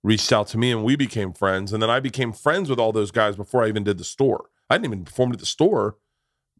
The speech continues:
before that, I, I think. And then I made friends with them. And then when I got past, but pod-, you're right, podcasting is born out of the store. You, it's, that's an interesting statement, because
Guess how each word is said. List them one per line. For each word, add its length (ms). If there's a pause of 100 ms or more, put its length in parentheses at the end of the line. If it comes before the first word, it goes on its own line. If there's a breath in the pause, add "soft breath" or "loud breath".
before 520
that, 460 (580)
I, 220
I 40
think. 340
And 140
then 220 (280)
I 60
made 220
friends 260
with 80
them. 180
And 100
then 200
when 140
I 80
got 180
past, 480 (560)
but 140
pod-, 260
you're 100
right, 200
podcasting 500
is 140
born 240
out 80
of 60
the 60
store. 300 (240 soft breath)
You, 220
it's, 160
that's 260
an 140
interesting 500
statement, 400
because 340